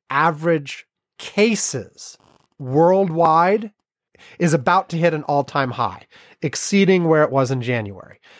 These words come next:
Now, this is cases. This is not, uh, deaths. But yet the high in January, uh, worldwide for cases was on January eleventh,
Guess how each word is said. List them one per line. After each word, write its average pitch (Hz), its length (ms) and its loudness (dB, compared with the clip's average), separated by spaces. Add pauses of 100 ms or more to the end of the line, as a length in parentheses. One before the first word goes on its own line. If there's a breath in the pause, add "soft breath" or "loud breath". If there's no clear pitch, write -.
(120)
Now, 147 160 0
this 151 200 0
is 269 120 0
cases. 247 800 0 (540)
This 156 280 -2
is 170 180 0
not, 165 680 2 (280)
uh, 180 500 2 (240)
deaths. 226 720 -2 (460 soft breath)
But 180 580 0
yet 175 260 -2
the 180 60 0
high 214 360 2
in 285 200 -2
January, 156 880 -2 (380)
uh, 151 200 2
worldwide 190 760 2
for - 160 -6
cases 135 720 -6
was 143 160 -2
on 139 140 -2
January 190 580 2
eleventh, 170 560 0